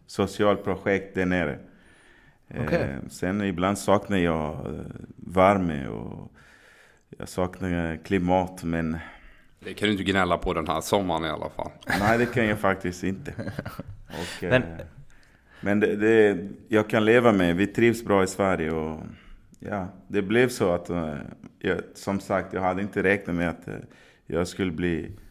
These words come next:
Speaker 1: eh, svensk och få svensk medborgarskap när jag flyttat hit, men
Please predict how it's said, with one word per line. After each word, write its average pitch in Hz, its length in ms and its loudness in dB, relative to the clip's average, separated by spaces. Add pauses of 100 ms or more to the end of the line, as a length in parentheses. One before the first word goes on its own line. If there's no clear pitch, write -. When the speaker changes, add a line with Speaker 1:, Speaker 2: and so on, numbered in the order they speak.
(420)
Speaker 1:
eh, 67 260 -6
svensk 92 500 -4
och 82 100 -6
få 85 220 -4
svensk 87 480 -4
medborgarskap 82 840 0
när 87 140 2
jag 82 120 -2
flyttat 85 420 -4
hit, 92 360 -2
men 78 300 -8